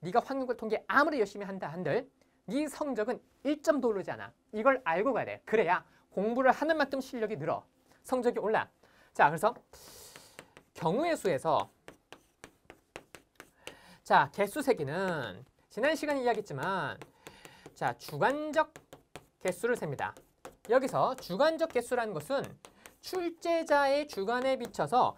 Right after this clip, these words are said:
한 종류로 보면 한 번만 세는 거야. 그래서 결국 종류의 수를 세는 거야. 종류의 수. 그죠? 종류의 수.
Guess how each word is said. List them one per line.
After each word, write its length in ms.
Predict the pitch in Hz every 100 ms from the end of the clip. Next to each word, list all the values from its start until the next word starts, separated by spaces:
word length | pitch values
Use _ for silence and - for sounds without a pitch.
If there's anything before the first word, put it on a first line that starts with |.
| -
한 440 | - - 349 359 339
종류로 540 | 190 165 175 262 349
보면 480 | 330 196 143 214 143
한 260 | 240 294
번만 300 | 294 285 277
세는 200 | 247 220
거야. 140 | 139 107
그래서 240 | 190 190
결국 340 | 196 160 226 - - - -
종류의 720 | - 180 190 262 311 302 311 302
수를 260 | - 269
세는 220 | 254 208
거야. 140 | 165 117
종류의 360 | 165 180 180
수. 200 | 139 104 -
그죠? 180 | - 196 - _ _ _ _ _ _
종류의 300 | - 156 110
수. 120 | -